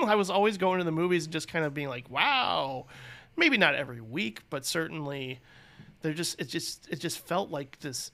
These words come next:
incredibly, um, vibrant time f-, to be a cinephile, you know? I mean, just,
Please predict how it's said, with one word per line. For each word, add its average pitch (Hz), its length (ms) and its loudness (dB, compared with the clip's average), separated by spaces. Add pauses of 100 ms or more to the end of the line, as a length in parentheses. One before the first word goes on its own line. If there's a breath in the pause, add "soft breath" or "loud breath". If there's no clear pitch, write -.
(100)
incredibly, 139 1000 -6 (560 soft breath)
um, 131 440 -8 (600)
vibrant 151 760 0 (220)
time 147 640 -6 (120)
f-, - 140 -18 (100)
to 160 120 -8
be 151 180 -2
a 143 40 -2
cinephile, 120 760 -6 (280)
you 139 60 -12
know? 123 200 -8
I 123 60 -10
mean, 131 240 -10
just, 135 360 -10